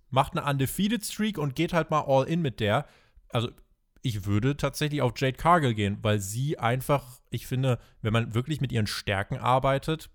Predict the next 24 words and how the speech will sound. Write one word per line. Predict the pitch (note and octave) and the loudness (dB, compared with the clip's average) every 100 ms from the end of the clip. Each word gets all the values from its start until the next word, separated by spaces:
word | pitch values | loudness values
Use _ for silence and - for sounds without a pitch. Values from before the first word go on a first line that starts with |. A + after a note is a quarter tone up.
| _ | _
kann | - F#2 G#2 | -8 -4 -2
man | B2+ C3 C#3+ | 0 2 0
jetzt | C#3 | -2
erstmal | - G2+ - C3+ C3+ | -2 -4 -2 -2 0
einen | B2+ | 2
Run | D3 F3 | 2 4
aufbauen. | G#2+ - G2+ G2 | 0 0 -2 0
Wenn | A2+ | 0
sie | B2+ | 0
dann | B2 | 2
irgendwann | C#3+ C#3 | 0 0
verliert | B2 A2+ C#3 | 0 0 0
und | C#3+ | -2
alles | A#2 C3 | -2 0
in | A#2+ | 0
die | |
Brüche | A2 A#2 C#3 | 0 0 0
geht, | A#2+ A2 | 0 -2
okay, | F#2+ C3 E3+ | 2 0 0
aber | A#2+ | -2
dann | A2 | -2
hat | B2+ | -2
man | C#3+ C3 | -4 -4
wenigstens | C3 C3+ C#3 C3+ C3+ - - | -4 -4 -6 -6 -8 -12 -18